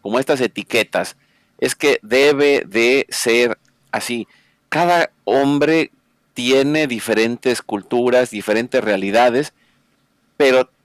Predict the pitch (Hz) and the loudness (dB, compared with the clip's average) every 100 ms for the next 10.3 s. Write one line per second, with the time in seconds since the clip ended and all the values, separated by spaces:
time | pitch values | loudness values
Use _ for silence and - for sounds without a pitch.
0 | _ - 143 196 220 180 - 127 - 117 | _ -4 0 0 0 -2 -2 -6 -4 -4
1 | 113 165 180 135 165 165 147 - 165 196 | 2 2 2 0 0 0 -4 0 0 0
2 | - _ _ _ 120 113 - 160 202 208 | -4 _ _ _ -2 -2 0 0 2 2
3 | 180 - 113 107 98 92 - _ 110 104 | 0 -2 -4 -2 -2 -4 -6 _ -6 -6
4 | - 208 160 - - _ _ _ _ _ | -2 0 0 -4 -12 _ _ _ _ _
5 | _ 120 160 160 127 101 87 - 113 135 | _ 0 2 2 0 -2 -6 -10 -6 -2
6 | 175 208 190 202 185 302 - _ _ _ | 0 0 0 0 0 -2 -6 _ _ _
7 | _ _ _ _ 156 180 - - 143 135 | _ _ _ _ 0 2 -2 -4 -2 -2
8 | 127 117 - 160 170 135 101 82 _ _ | -4 -6 -2 -2 -2 -4 -8 -8 _ _
9 | _ _ _ _ _ - 110 110 120 120 | _ _ _ _ _ -6 -4 -4 -4 -2
10 | 135 160 185 | 2 2 0